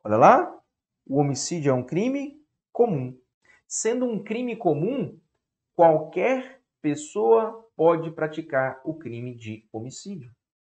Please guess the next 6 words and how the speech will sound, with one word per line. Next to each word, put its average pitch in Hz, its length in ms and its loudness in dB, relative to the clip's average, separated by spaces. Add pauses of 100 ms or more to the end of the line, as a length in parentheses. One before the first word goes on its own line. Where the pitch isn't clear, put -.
(420)
Ok? 202 480 -4 (960)
Quando 240 500 4 (600)
um 170 180 0
tipo 240 640 -4
penal 110 720 0 (480)
exige 143 1040 -2